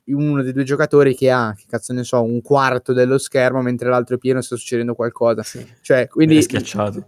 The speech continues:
Speaker 1: esatto, non è, non è, non deve essere stato facile trovare il giusto equilibrio tra quando spostare gli schermi, quando mostrare, quando fare,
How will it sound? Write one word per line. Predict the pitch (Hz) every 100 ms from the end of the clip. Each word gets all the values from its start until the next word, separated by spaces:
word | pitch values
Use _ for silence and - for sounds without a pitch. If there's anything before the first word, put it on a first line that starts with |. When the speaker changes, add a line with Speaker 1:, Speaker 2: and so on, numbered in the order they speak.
| -
Speaker 1:
esatto, | 139 135 131 123 123
non | 127 143
è, | 156 143
non | 151
è, | 151 139 127
non | 127
deve | 135 143
essere | 139 131
stato | 123 131
facile | - 123 -
trovare | 117 131 123 127
il |
giusto | 123 127 135
equilibrio | - 131 131 123
tra | 120 123 120
quando | 120 127 131
spostare | - 123 123 127
gli | 127
schermi, | - 123 120
quando | 120 123 127
mostrare, | 123 131 - 127 117 117 - _ _ _ _ -
quando | - 156 160 170 165 151
fare, | 147 139 143 147 147 147